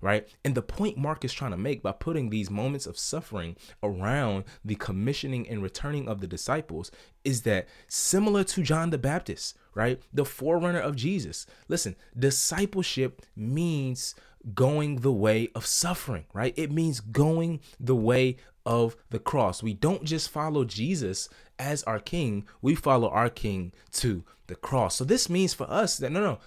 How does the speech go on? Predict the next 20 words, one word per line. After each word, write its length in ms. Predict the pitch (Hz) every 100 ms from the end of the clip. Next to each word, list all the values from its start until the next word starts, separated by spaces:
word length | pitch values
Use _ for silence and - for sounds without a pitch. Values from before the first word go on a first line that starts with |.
| -
like, 260 | 139 131 -
as 240 | 160 185
disciples 460 | 151 139 170 175 143
of 100 | 104
Jesus, 400 | 170 208 151 147
we 100 | 190
are 140 | 147
willing 420 | 123 110 185 185 156
to 180 | -
lay 280 | 123 123 170
down 320 | 139 147 139
our 160 | - 101
lives, 680 | 85 104 127 123 90 - - - -
right, 220 | 104 107
for 140 | - 117
the 100 | 101
sake 300 | - 107 101
of 100 | 90
others. 340 | 90 87 - - -
And 140 | -